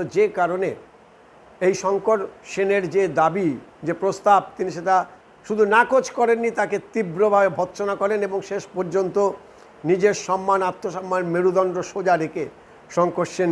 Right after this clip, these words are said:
বিদ্যুৎ মন্ত্রীর পদ থেকে তিনি পদত্যাগ করেন। আর তারপর থেকে কলকাতা ইলেকট্রিক সাপ্লাইয়ের বারবারন্ত আর তৃণমূলের আমলে সেই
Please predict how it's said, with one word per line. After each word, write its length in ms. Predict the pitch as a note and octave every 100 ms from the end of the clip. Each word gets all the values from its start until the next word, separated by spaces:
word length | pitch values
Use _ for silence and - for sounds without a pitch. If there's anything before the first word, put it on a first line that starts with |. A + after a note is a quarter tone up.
| - - - - - - B2+ C#3
বিদ্যুৎ 320 | G3+ F3+ A3
মন্ত্রীর 320 | G3+ F#3+ F3+ E3+
পদ 140 | F3 F3+
থেকে 200 | F#3+ E3+ E3+
তিনি 220 | F3 F3 -
পদত্যাগ 440 | D3+ E3 E3 D3+ -
করেন। 220 | B2 G#2+ G2 - - - - -
আর 80 | F3
তারপর 300 | G3 G#3+ A3+
থেকে 240 | A#3 A#3 A3+ A3+
কলকাতা 280 | A3 A3 G#3
ইলেকট্রিক 300 | G#3+ - A3+
সাপ্লাইয়ের 460 | - G#3 G#3+ G3+ D#3
বারবারন্ত 500 | F#3 F#3 G3 G#3+ G3+ A#3 A#3 - -
আর 100 | D#3 -
তৃণমূলের 520 | - F#3+ G#3+ G#3 A3 G3+
আমলে 480 | F3 F#3 A3 E3 C3 - - - -
সেই 400 | - G#3 A3 G#3+